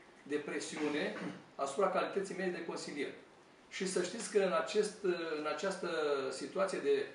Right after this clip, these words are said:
presiune care se face asupra unui consilier, nu este ușor să acționezi și ești timorat să ai inițiative și să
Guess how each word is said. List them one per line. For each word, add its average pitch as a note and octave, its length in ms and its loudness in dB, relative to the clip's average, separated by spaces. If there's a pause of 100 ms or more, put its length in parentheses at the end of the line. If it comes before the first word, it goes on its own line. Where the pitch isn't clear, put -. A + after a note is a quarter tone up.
(320)
presiune D#3+ 460 0
care C#3 200 2
se C3+ 140 -4
face - 260 -4
asupra D3 200 -6
unui C#3 260 -4
consilier, B2+ 480 -6 (520)
nu F3 100 -2
este G#3+ 180 4
ușor F#3+ 300 4
să - 140 0
acționezi G3 400 0
și F#3 380 -2 (240)
ești E3+ 300 -4
timorat G3+ 640 2 (280)
să - 220 -4
ai F3+ 220 6
inițiative F3 640 -2
și D#3+ 200 -6
să D3 480 0